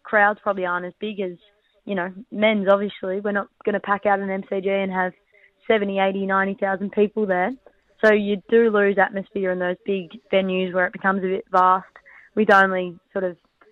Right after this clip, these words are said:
five to ten thousand people at each game. So I do like going back to more those traditional grounds like your Vic Parks and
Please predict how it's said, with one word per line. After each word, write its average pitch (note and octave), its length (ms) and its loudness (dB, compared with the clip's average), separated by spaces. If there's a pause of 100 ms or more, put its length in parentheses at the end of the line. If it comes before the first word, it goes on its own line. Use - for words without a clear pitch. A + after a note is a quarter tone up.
(580)
five G#3+ 240 4
to A3+ 80 -6
ten G#3 240 -6
thousand F#3+ 340 -6
people G3 300 -6
at F#3+ 100 -4
each F#3+ 200 -10
game. F#3+ 400 -2
So G#3+ 80 2
I G3+ 300 6
do G3+ 160 -4
like F#3 280 -4
going F#3+ 260 -2
back F#3 220 -2 (100)
to F#3 260 -4 (240)
more G3+ 320 -4
those F3+ 300 -4 (420)
traditional G3+ 640 -4 (120)
grounds G3 380 0
like F#3 240 -4
your G#3 160 -10
Vic - 200 -12
Parks F#3+ 480 0
and F3+ 260 -8